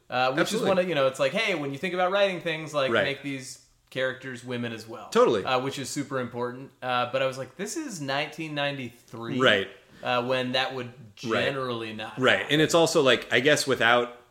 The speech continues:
Speaker 2: her, the only female character in the episode would be, <laughs> like, the Joker's weird mall. You know what I mean? So
Speaker 1: Yeah.
Speaker 2: that is, that is, uh,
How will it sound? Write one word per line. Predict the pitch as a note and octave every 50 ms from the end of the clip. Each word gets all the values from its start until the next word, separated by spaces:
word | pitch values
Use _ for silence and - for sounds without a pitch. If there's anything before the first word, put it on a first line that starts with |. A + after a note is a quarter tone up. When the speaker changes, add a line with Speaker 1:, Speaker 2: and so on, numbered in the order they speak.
| _ _ _ _ _ _ _ _ _ _ - -
Speaker 2:
her, | F3 F3+ E3+ C#3+ B2 A2+ A2 A2 G#2+ A2 G2+ G2 - - - _ -
the | A#2 G#2+ A#2 B2+ A#2+ A#2+ -
only | B2+ B2+ B2+ B2+ B2+ A#2+ A2+
female | G#2+ - - C3+ B2+ B2 B2 A#2 A2
character | A2+ B2 A#2 G#2+ - B2+
in | A2+ G#2+
the | A2
episode | G#2+ G#2 - G#2 A2 B2+ A2+
would | A2 A2 - C3
be, | C3+ B2+ A3+ G3+ -
<laughs> | -
like, | C#3 A#2 - - - - - - -
the | D#3 D3
Joker's | C#3 B2+ A#2 B2 C3+ C#3 C#3 C3 - C#3 C3+ C3 A#2+ G#2+ F#2+ A2
weird | G#2+ A2+ B2 A#2+ A#2 A#2 A2 G2+ G2 F#2 - _ _ _ _ _ _ _ -
mall. | A2 A#2 B2 C3 C3+ B2 A#2 G#2+ G2+ F#2+ F#2 F#2 - - - _ _ _ _ _ _ _
You | A#2+ A#2+
know | A#2 A2+
what | A2+ A2
I | G#2+ G#2+
mean? | G#2+ A2 A2 A2+ A2+ A#2
So | A2 - B2 A2 G#2+ G#2 G2+ G2+ G#2+ -
Speaker 1:
Yeah. | - A2
Speaker 2:
that | A2 A2 A2
is, | A2 G#2+ G2 - -
that | A2+ G#2+ G#2+
is, | G#2 G#2 G2+ G2+ - - -
uh, | - F#2+ G2 G2 F#2+ F#2+ F#2+